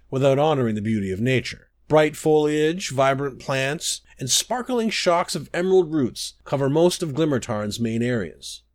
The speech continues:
Trees stand like guardians around many of the places where the druids gather and come together, as if the trees are the druids of old, forever rooted in memory there. Besides being nestled in the rich wilderness of Galen,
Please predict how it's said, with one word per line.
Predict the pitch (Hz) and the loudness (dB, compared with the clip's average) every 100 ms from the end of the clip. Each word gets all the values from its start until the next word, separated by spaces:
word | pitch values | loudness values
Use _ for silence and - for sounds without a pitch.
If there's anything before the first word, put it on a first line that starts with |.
| _ - | _ -4
Trees | 165 175 190 - | 4 4 4 2
stand | 170 165 175 | 0 2 2
like | 180 | 2
guardians | 160 135 120 120 143 | 4 4 4 2 0
around | 147 151 151 156 | -2 -2 -2 0
many | 180 185 | 2 2
of | 139 | 2
the | 127 | -2
places | 139 117 - 135 | -2 -2 -2 -4
where | 135 | -2
the | 127 | 0
druids | 120 127 127 107 | 0 0 0 0
gather | 135 135 123 113 | 0 2 2 -2
and | 107 | -4
come | 113 113 104 | -6 -6 -4
together, | 107 127 98 - - _ _ | -2 -2 -4 -10 -20 _ _
as | 143 143 | 0 0
if | 151 | 0
the | 156 | -4
trees | - 208 170 120 | -2 0 0 0
are | 127 | 0
the | 117 | -2
druids | 127 180 175 | 4 6 6
of | 160 | 4
old, | 151 123 85 - - | -2 -2 -2 -8 -20
forever | - 143 165 170 | -8 0 2 2
rooted | 160 175 131 101 | 4 4 4 2
in | 113 | 0
memory | 120 135 101 78 | 2 2 0 -4
there. | 78 62 - _ _ - | -8 -12 -16 _ _ -6
Besides | 131 156 147 127 | 2 6 6 4
being | 143 143 | 0 2
nestled | 160 156 139 165 | 2 2 2 4
in | 185 | 4
the | 143 | 4
rich | 135 127 | 2 2
wilderness | 135 127 123 120 | 4 4 2 2
of | 110 | -2
Galen, | 95 101 95 123 | -2 0 0 -4